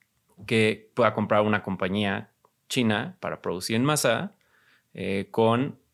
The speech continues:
pino sueco, nada más, ¿no? Entonces, invitaron a varios diseñadores de ahí de la escuela, entre ellos a mí, entre ellos a, a Chema, etcétera, y cada quien propuso algo, ¿no? Y yo como en este sentido de,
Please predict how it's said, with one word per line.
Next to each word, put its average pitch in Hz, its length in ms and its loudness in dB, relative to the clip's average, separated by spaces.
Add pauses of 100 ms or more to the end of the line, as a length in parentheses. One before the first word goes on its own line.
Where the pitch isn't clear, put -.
(260)
pino 98 500 -4
sueco, - 480 -10
nada 90 200 -8
más, - 280 -18
¿no? 131 60 -12
Entonces, - 500 -14 (320)
invitaron 107 480 2
a 101 60 4
varios 104 260 6
diseñadores 104 560 2
de 104 60 4
ahí 101 60 2
de 101 100 4
la 98 60 2
escuela, 147 540 0
entre 107 260 -4
ellos 95 300 -6
a 101 60 -8
mí, 139 420 2
entre 123 240 -12
ellos - 180 -12
a, - 260 -12 (140)
a - 80 -12
Chema, 131 680 2 (100)
etcétera, 143 600 -6 (440)
y - 100 -12
cada 110 220 0
quien 110 180 0
propuso 110 440 -4
algo, 185 200 2
¿no? 113 180 -4
Y 110 180 -6
yo 110 160 -8
como 113 180 -4
en 110 100 0
este 113 220 -4
sentido 120 500 0
de, 104 300 0